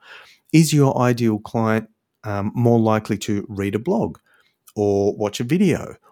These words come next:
or listen to a podcast? So create your content based on that. It needs to be something that fits in with your skill set, but predominantly you're creating it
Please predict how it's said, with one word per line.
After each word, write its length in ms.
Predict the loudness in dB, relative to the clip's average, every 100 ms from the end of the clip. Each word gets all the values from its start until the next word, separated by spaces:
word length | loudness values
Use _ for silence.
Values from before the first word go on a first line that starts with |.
| _ _
or 380 | 0 2 0 -2
listen 260 | -6 -6 -4
to 100 | -4
a 60 |
podcast? 680 | -4 -8 -10 -16 -14 -14 -14 -20 _ -20 -20 -20
So 540 | -4 2 4 6 4 0 _ _ _ _ -10
create 500 | -2 2 4 4 2
your 160 | 0
content 600 | 0 0 0 2 0 0
based 340 | -2 -2 -2 -6
on 220 | -6 -4
that. 240 | -6 -8 -14 -12 -2
It 60 |
needs 380 | 4 6 6 2
to 120 | -2 2
be 580 | 4 4 4 4 0 _ _ _ _
something 720 | -4 0 0 0 0 2 2
that 360 | 2 0 0 -4
fits 260 | -6 -2 0
in 80 |
with 160 | 0 0
your 260 | -2 -2 -4
skill 340 | -6 -4 -4
set, 400 | -4 -6 -6 -8 _ _ _ _ -20 -20 _ _
but 300 | 2 2 _ _ _ _ _
predominantly 720 | -6 -4 2 6 6 6 4 4
you're 200 | 4 2
creating 600 | -2 -4 -2 -2 -2 -2
it 220 | -2